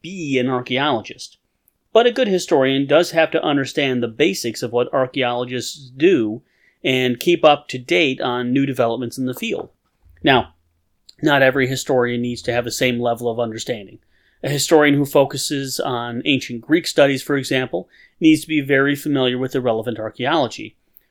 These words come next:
while a historian who studies the modern presidency will find him or herself more impacted, uh, by fields of study like, say,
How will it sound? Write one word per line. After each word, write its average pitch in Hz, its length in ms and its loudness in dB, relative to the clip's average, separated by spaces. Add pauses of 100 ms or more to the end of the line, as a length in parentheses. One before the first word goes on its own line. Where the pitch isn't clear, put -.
(120)
while 131 360 6
a 127 80 8
historian 139 520 2
who 135 80 -2
studies 131 360 2
the 123 80 -4
modern 127 400 0
presidency 127 880 -2
will 131 460 0
find 214 440 -4
him 180 220 2
or 156 200 2
herself 135 440 0
more 151 220 -2
impacted, 135 540 -4
uh, 127 140 -4
by 131 260 -4
fields 131 340 -6
of - 80 -10
study 120 260 -4
like, 107 340 -6
say, 110 500 -4